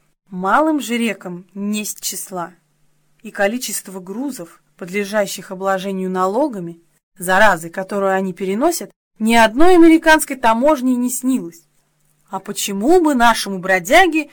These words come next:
и не казаться величественным крошечным существам? Только представьте себе,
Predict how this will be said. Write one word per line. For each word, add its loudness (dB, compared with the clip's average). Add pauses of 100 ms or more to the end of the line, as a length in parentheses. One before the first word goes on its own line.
(140)
и -2
не 4
казаться 4
величественным -8
крошечным -4
существам? -8 (760)
Только 0
представьте 0
себе, -8